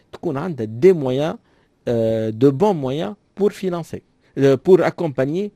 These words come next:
et savoir qui est finançable. هذيك، هذيك سو كي تري امبورطون.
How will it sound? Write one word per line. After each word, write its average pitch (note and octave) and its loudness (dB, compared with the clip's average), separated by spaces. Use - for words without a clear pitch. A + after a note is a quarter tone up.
et G3 -2
savoir D3+ -2
qui F3 -8
est F3 -4
finançable. C3+ -8
هذيك، D3 -4
هذيك E3+ -4
سو - -10
كي F3 -6
تري E3+ 0
امبورطون. C3 -4